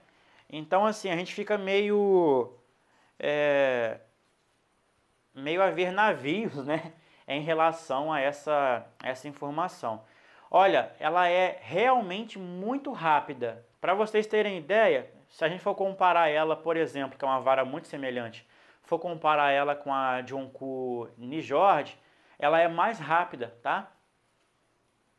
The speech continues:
Tem um peso semelhante, o cabo dela parece ser um pouquinho menor do que o da Nijord. Acabamento sensacional. Um, dois, três, quatro, cinco, seis, sete, oito,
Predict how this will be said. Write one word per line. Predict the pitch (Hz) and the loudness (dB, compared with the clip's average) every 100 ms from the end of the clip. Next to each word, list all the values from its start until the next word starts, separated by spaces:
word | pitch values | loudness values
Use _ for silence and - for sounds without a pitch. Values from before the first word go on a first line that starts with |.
| _ _ | _ _
Tem | - 180 | -4 -2
um | 180 | -4
peso | 175 170 165 143 151 | -6 -2 -2 -2 -8
semelhante, | - 165 160 190 190 233 240 - - _ _ _ _ _ _ _ _ _ _ | -6 -6 -2 -2 -2 -4 -8 -16 -20 _ _ _ _ _ _ _ _ _ _
o | 160 | -12
cabo | 160 170 160 156 160 | -2 2 4 2 0
dela | 147 143 143 | 2 2 2
parece | 151 131 135 | 0 0 0
ser | - | -4
um | 139 | -8
pouquinho | 139 131 131 170 214 226 | -6 -10 -8 -12 -10 -6
menor | 202 151 147 214 - _ _ _ _ _ _ | -6 -2 -2 -4 -12 _ _ _ _ _ _
do | - 127 | -18 -16
que | 131 | -8
o | 117 | -6
da | 117 | -6
Nijord. | 123 120 123 160 180 180 - _ | -10 -6 -2 -2 -2 -8 -18 _
Acabamento | 147 147 170 160 160 147 143 139 - - | -6 0 2 4 2 0 -6 -8 -14 -16
sensacional. | - - 220 254 269 - 185 190 - 196 160 135 113 113 _ _ _ _ _ _ _ - | -14 -8 -6 -6 -10 0 0 0 -2 -4 0 -2 -2 -8 _ _ _ _ _ _ _ -6
Um, | 175 214 214 | -6 -6 -10
dois, | 117 135 143 143 | -6 -6 -6 -10
três, | _ 123 123 123 | _ -8 -8 -10
quatro, | - 113 107 113 | -6 -4 -4 -8
cinco, | 110 123 120 120 | -20 -18 -18 -18
seis, | - 123 123 | -10 -8 -8
sete, | 123 - 123 120 _ | -10 -6 -6 -6 _
oito, | 139 147 | -8 -8